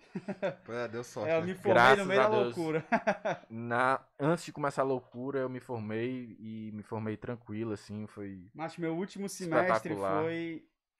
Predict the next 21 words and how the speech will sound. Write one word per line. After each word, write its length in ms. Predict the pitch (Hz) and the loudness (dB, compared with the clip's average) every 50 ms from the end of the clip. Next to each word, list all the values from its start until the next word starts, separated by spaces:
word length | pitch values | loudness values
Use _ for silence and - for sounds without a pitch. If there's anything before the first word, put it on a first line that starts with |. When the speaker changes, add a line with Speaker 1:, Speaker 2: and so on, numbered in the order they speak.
| _ | _
Speaker 1:
exatamente 800 | 135 156 143 160 170 - 190 175 170 175 180 180 - 190 185 180 | -12 -6 -4 -4 -4 -4 -6 -6 -6 -8 -8 -10 -12 -12 -12 -12
o 60 | 175 | -12
primeiro 260 | - 170 165 170 190 190 | -10 -10 -8 -8 -10 -10
semestre 360 | - 180 175 180 180 180 185 | -12 -10 -10 -10 -8 -10 -14
do 40 | 175 | -18
ano 40 | |
passado. 380 | 175 - - - - 117 101 - - - _ - | -18 -18 -18 -16 -16 -16 -16 -18 -20 -20 _ -20
Então, 480 | 143 - 151 143 143 147 151 156 151 _ _ _ _ _ _ _ _ _ _ _ _ _ - | -14 -10 -10 -8 -8 -8 -8 -10 -12 _ _ _ _ _ _ _ _ _ _ _ _ _ -20
eu 80 | 135 | -18
peguei 480 | - - 175 165 156 156 170 175 175 170 | -10 -8 -6 -6 -4 -4 -2 -2 0 0
antes 280 | 170 190 226 220 - 202 | 0 0 -2 -4 -6 -6
loucura, 760 | 214 202 190 190 - - 185 185 208 240 262 262 269 262 233 - | -4 -4 -4 -4 -6 -10 -8 -6 -4 -2 -2 -2 -2 -4 -8 -10
né? 340 | 147 147 156 180 214 240 - _ _ - | -10 -8 -6 -6 -6 -8 -12 _ _ -12
Fiz 200 | 185 220 233 - | -10 -10 -8 -4
cadeiras 420 | 226 208 208 202 208 202 208 208 | -4 -2 -2 0 -2 -2 -4 -4
presenciais 640 | - 202 190 202 226 220 - - 185 175 196 214 185 | -4 -6 -6 -6 -8 -10 -10 -6 -4 -4 -4 -4 -4
no 100 | 185 190 | -4 -6
ano 120 | 208 220 | -6 -6
passado 520 | - 233 220 202 - - 165 151 165 120 120 | -6 -6 -6 -6 -6 -6 -4 -4 -4 -2 -4
Speaker 3:
Uhum. 60 | 135 | -4
Speaker 1:
ainda. 360 | 151 143 123 123 151 175 - | -4 -4 -4 -4 -6 -6 -8